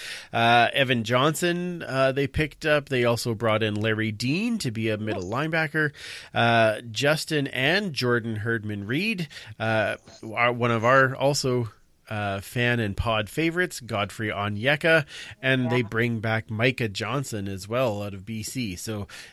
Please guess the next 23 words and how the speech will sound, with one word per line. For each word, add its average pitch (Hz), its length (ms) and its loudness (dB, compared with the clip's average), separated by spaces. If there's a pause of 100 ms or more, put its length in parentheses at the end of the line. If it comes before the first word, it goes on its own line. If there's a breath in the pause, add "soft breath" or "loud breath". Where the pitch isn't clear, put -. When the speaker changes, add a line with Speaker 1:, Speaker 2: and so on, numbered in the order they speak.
Speaker 1:
they, 143 220 2
they 139 260 0
did 160 160 2
a 156 40 2
lot 147 200 2
of 151 80 0
work 156 260 -2
on 127 160 -2
that 113 200 -2
defense. 110 760 -4
Um, 101 460 -6
I 101 160 -6
think 117 200 -4
it's, - 440 -10
uh, 95 300 -14 (100)
those, 113 260 -4
those 117 240 -4
are 117 100 -2
all 117 120 0
pretty 123 200 -8
good 117 220 -6
moves. 117 300 -8 (440)
Speaker 2:
Yeah, 202 300 2